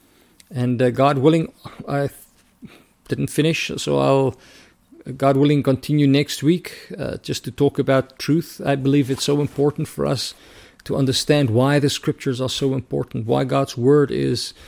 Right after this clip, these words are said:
so important, why we believe that the truth is hidden in the person of Jesus Christ. And, uh, as long as Christ exists, and he's, uh,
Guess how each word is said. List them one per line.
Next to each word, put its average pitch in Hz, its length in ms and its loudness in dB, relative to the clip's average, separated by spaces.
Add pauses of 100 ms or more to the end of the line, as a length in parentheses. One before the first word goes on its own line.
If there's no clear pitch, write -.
(140)
so 143 180 0
important, 135 520 0
why 143 200 2
we 135 260 4
believe 131 560 0
that 131 220 0 (480)
the - 80 0
truth - 440 0
is 143 200 2
hidden 151 320 2
in 147 120 4
the 139 60 2
person 156 380 2
of 135 120 -4
Jesus 135 380 -2
Christ. 143 460 -4
And, 131 180 2 (800)
uh, - 220 -12 (180)
as 165 180 0
long 147 260 6
as 165 120 6
Christ 170 480 2
exists, 139 600 2
and 139 180 2
he's, 143 440 0 (420)
uh, - 140 -10